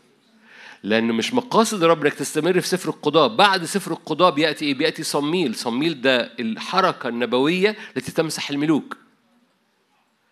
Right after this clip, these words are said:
فبعد سفر القضاء هو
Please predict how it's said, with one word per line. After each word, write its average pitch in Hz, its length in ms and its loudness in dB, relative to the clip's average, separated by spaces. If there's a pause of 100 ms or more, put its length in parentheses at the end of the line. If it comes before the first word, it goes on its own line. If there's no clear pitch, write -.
(560)
فبعد 185 440 2
سفر 202 280 2
القضاء 160 520 0
هو 139 460 2